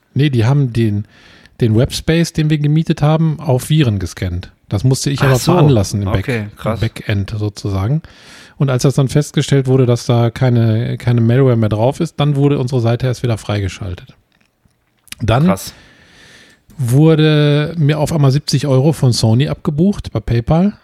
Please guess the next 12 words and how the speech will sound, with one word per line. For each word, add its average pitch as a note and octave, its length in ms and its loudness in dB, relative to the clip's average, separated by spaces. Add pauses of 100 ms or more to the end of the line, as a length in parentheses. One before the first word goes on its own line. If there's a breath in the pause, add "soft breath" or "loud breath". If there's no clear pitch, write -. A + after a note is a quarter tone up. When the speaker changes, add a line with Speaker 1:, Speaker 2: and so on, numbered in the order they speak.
Speaker 1:
Ich D#3 140 -10
habe C3 120 0
aber B2 120 2
nichts C#3+ 180 -2
gekauft, A#2+ 440 -2
kein A#2 140 0
Spiel, C#3+ 260 0
also A2+ 160 2
neunundsechzig A#2+ 540 0
neunzig C3 420 0
wurde D#3 120 -6
abgebucht. D#3 600 -6